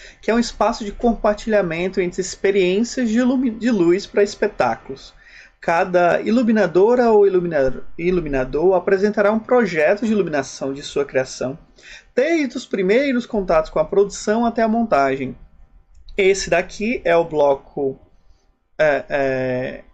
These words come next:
esse aqui é o projeto dos profissionais, onde a ideia é que a gente consiga conversar com pessoas de todo o território brasileiro,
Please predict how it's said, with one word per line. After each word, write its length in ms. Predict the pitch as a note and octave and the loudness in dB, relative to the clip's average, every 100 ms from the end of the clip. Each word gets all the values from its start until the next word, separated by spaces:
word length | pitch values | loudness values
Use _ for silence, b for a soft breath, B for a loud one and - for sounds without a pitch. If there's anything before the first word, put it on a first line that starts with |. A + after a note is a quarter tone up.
| - | -8
esse 240 | D#3+ - | -8 -6
aqui 100 | F3+ | -2
é 40 | F#3 | -2
o 40 | |
projeto 500 | F3+ F3 E3 D3+ - C#3 | 2 0 2 -2 -2 -10
dos 160 | C#3+ B2+ | -14 -4
profissionais, 800 | D3+ C#3+ - G3+ E3+ C#3+ A3 - B B B - | -2 -2 0 0 2 0 -2 -6 B B B -6
onde 380 | F3+ F#3 F3+ E3 D3 - | 0 2 2 0 0 0
a 160 | D3+ | -2
ideia 520 | D#3 D3 D3+ F#3 G#3 - | 0 0 4 4 2 0
é 160 | D3+ | -4
que 160 | D3+ F3+ | -2 -4
a 60 | E3 | -2
gente 360 | E3+ E3+ - | -4 -6 -8
consiga 640 | - E3 - - G3 F#3+ - | -8 -10 -8 -8 -4 -2 -2
conversar 520 | - F#3+ F3+ F#3 A3+ | -2 -2 0 -2 -4
com 120 | A3+ | -2
pessoas 600 | G#3+ G3+ - G#3+ A3+ G#3+ - | -2 -2 2 4 4 0 -10
de 120 | - | -14
todo 240 | - B3+ B3+ | 0 0 2
o 20 | |
território 460 | - A3+ A3 A3 G3 | 0 0 0 0 4
brasileiro, 600 | G3+ G3+ A#3 D#3 C3 | 2 4 2 2 2